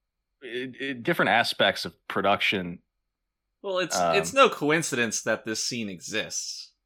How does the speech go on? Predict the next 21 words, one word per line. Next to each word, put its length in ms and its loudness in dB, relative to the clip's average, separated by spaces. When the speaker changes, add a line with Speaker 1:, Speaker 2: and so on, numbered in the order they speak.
Speaker 2:
right? 380 -10
It's, 320 -10
um, 280 -10
Speaker 1:
<laughs> 40 0
Right, 240 2
yeah, 360 2
yeah. 160 0
Speaker 2:
we, 220 -4
we 220 6
were, 340 4
we 160 4
were 220 4
made 300 2
aware 680 0
that 200 -2
we 100 -2
had 220 0
an 120 -2
active 540 -2
choreographer 960 -6
on 480 -4